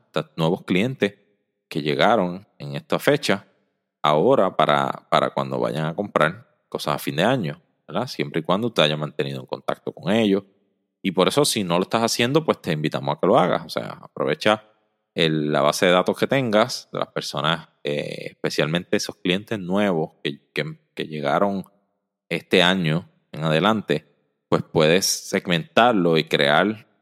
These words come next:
algún tipo de campaña donde te encargues de profundizar esa relación, ¿verdad? De crear el contenido,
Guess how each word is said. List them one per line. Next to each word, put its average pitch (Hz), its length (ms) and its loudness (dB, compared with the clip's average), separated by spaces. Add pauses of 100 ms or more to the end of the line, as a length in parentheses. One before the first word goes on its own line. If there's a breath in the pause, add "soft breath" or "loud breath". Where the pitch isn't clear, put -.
(120)
algún 76 340 -6
tipo 92 340 0
de 92 140 2
campaña 78 680 0 (540)
donde 78 680 0
te 82 60 -2
encargues 90 480 0
de 82 180 0
profundizar 80 640 -2
esa 98 140 -4
relación, 76 540 -2
¿verdad? 95 360 -8
De 76 100 -8
crear 80 320 0
el 80 100 -2
contenido, 98 1040 0